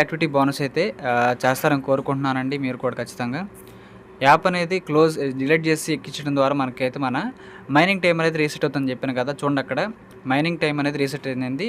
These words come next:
వేరే అకౌంట్లో ట్రై చేయడం కోసం ఈ అకౌంట్ లాగిన్ చేశానండి. So,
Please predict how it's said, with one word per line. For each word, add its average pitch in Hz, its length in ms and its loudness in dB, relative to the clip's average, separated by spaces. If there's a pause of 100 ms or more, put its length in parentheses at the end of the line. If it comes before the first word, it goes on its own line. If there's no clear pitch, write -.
(120)
వేరే 160 200 6
అకౌంట్లో 156 320 0
ట్రై 143 160 0
చేయడం 135 260 -2
కోసం 131 240 -4 (500)
ఈ 156 120 4
అకౌంట్ 156 240 0
లాగిన్ 143 260 2
చేశానండి. 131 400 -2
So, 170 100 2